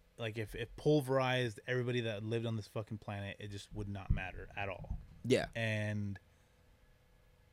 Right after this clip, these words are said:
Speaker 1: that's just it. You know, we're just, you know, we're just a bunch of monkeys that are
Speaker 2: <laughs>
Speaker 1: monkeys. You know,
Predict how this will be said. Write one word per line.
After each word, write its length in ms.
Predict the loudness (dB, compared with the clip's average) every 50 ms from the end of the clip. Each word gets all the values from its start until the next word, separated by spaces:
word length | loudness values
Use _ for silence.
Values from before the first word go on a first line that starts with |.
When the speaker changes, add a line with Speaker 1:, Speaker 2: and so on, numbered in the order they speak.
| -20 _ _ _ -20 -20 -20 -20 -16 -6 -4
Speaker 1:
that's 200 | -4 -4 -4 -6
just 180 | -8 -4 -2
it. 180 | -2 -2 -2 -4 -10 -20 -20 -20 _ _ -20 -14 -10
You 100 | -8 -6
know, 120 | -6 -4
we're 180 | -4 -6 -6 -6
just, 260 | -6 -8 -10 -10 -14 -18 -20 -20 -20 -20 -20 _ -20 -18 -10 -6
you 100 | -4 -4
know, 120 | -2 -2
we're 100 | -2 -4
just 200 | -4 -4 -6 -6
a 40 | -4
bunch 200 | -4 -4 -4 -4
of 60 | -4
monkeys 540 | -2 -2 -2 -4 -4 -4 -4 -4 -4 -4 -4
that 220 | -4 -4 -4 -4 -4
are 540 | -4 -4 -4 -4 -4 -4 -4 -4 -6 -6 -10 -14 _ _ _ _ _ _ -20 _ _ -20 -20 _
Speaker 2:
<laughs> 680 | _ _ _ -20 _ _ -20 _ _ _ _ 0 8 8
Speaker 1:
monkeys. 520 | 8 10 8 4 0 -4 -8 -12 -14 -8 -4
You 120 | -2 2 4
know, 200 | 4 4 4